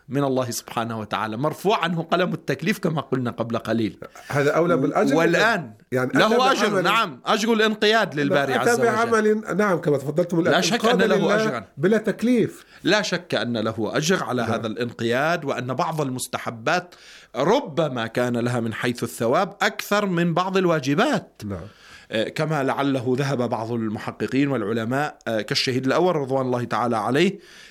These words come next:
Speaker 1: آه، إلى ذلك في قضية صلاة الليل.
Speaker 2: نعم.
Speaker 1: عمومًا، آه، القضية تمثل انقياد،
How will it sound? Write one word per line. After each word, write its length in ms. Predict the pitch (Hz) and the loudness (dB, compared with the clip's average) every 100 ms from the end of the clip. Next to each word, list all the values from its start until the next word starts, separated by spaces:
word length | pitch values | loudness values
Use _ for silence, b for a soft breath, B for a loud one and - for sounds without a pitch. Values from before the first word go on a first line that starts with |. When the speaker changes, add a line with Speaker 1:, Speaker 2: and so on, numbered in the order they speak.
| B | B
Speaker 1:
آه، 460 | 101 101 98 - 147 | -4 -4 -4 -2 0
إلى 100 | 143 | 0
ذلك 440 | 131 143 170 170 | 0 0 0 -2
في 180 | - 143 | -4 -4
قضية 340 | 139 127 143 | -4 0 0
صلاة 320 | 170 151 147 160 | 0 0 -2 0
الليل. 340 | 185 208 240 - - _ _ _ _ _ _ _ - | 2 4 2 -2 -10 _ _ _ _ _ _ _ -12
Speaker 2:
نعم. 180 | 80 - B B B | -12 -12 B B B
Speaker 1:
عمومًا، 540 | 180 202 269 240 165 107 - B B B | 4 6 6 4 2 -2 -12 B B B
آه، 1200 | 95 101 90 92 90 87 87 92 82 87 58 - 113 | -4 -4 -4 -6 -10 -12 -14 -16 -18 -18 -20 -10 -4
القضية 720 | 127 - 131 214 233 185 170 | -4 -2 0 2 4 4 2
تمثل 560 | 165 151 202 - 165 151 | 0 0 0 0 0 2
انقياد، 520 | 156 - 107 92 | -2 -2 -2 -2